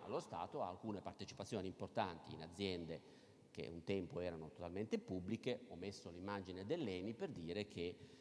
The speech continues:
per cui, sos-, im-, i-, se, se domattina lo Stato vendesse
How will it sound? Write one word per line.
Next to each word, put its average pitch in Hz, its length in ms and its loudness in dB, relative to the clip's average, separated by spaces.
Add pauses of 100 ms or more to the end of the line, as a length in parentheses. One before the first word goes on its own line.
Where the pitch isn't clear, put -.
(260)
per 151 120 2
cui, 139 220 6 (200)
sos-, - 240 0 (160)
im-, 143 280 6
i-, 147 140 0
se, 139 300 4
se 151 180 6
domattina 170 680 6
lo 113 100 8
Stato 135 360 8
vendesse 127 840 8